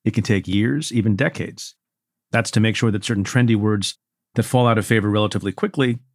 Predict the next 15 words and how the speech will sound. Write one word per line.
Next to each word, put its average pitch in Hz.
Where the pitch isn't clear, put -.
don't 127
make 117
their 113
way 98
into 104
the 95
dictionary 101
forever. -
But 113
the 104
Krieger 190
family 87
is 113
very 160
committed, 147